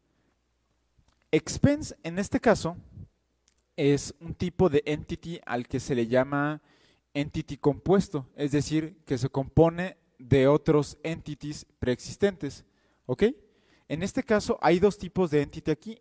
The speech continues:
El primero, que es el que está en rosita, es, eh,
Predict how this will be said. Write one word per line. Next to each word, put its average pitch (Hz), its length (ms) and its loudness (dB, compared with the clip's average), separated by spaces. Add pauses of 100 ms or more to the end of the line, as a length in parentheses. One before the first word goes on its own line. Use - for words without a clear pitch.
(100)
El 135 120 -4
primero, 202 540 0
que - 80 0
es 156 140 -4
el 156 80 -4
que - 100 -10
está 156 180 0
en 151 120 -2
rosita, 170 540 -2 (840)
es, 147 400 0 (400)
eh, 120 580 0